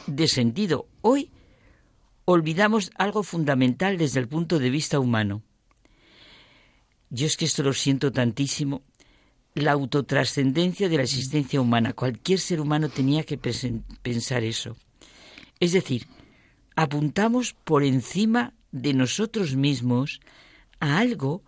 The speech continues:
que no somos nosotros mismos, concretamente hacia Dios, hacia la plenitud, la belleza, el amor, y lo realizamos cada día en la situación en que nos encontramos,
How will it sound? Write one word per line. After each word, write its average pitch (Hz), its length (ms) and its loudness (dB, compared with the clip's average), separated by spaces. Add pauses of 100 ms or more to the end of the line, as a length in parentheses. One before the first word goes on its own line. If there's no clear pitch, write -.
(600)
que 165 160 4
no 214 200 2
somos 233 520 -2
nosotros 127 560 -2
mismos, 107 580 -2 (420)
concretamente 151 1040 0 (420)
hacia 123 260 -2
Dios, 107 420 -8 (760)
hacia 135 220 -6
la 123 120 0
plenitud, 117 520 -4
la 120 120 -2
belleza, 110 460 -2
el 104 100 -2
amor, 117 380 -4 (560)
y 175 100 0
lo 180 120 6
realizamos 180 720 0
cada 147 340 -2
día 208 220 0
en 214 100 0
la 175 100 0
situación 135 720 -2 (560)
en 170 180 0
que 151 120 -2
nos 139 180 0
encontramos, 127 840 -2